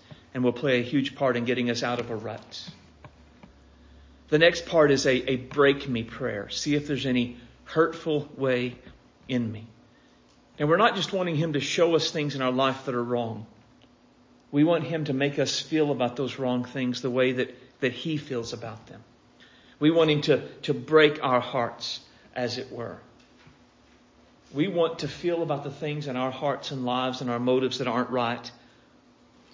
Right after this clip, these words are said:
We want to feel the way he feels about them. We want our hearts broken over the things that break his heart. We, we read Psalm fifty-one at the start of the service.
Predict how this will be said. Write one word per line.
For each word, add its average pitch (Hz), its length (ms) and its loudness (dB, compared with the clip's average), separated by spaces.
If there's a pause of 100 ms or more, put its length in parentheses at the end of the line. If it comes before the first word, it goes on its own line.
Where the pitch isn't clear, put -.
(340)
We 151 240 2
want 156 260 0
to 147 80 -2
feel 151 300 2
the 143 80 -2
way 127 260 2
he 131 260 -2
feels 120 380 -4
about 117 440 -6
them. 107 120 -14 (1600)
We 143 160 4
want 160 400 4 (280)
our 147 160 4
hearts - 520 -2 (220)
broken 147 460 4
over 131 160 -4
the 127 100 -2
things 143 680 -4 (140)
that - 180 -10
break 127 320 0
his - 300 -6
heart. 110 300 -16 (580)
We, 151 120 -2
we 156 140 6
read 170 240 8
Psalm 165 280 2
fifty-one 151 540 0
at 143 100 -2
the 139 80 -8
start 147 240 2
of 127 40 -6
the 127 60 -6
service. 143 640 -2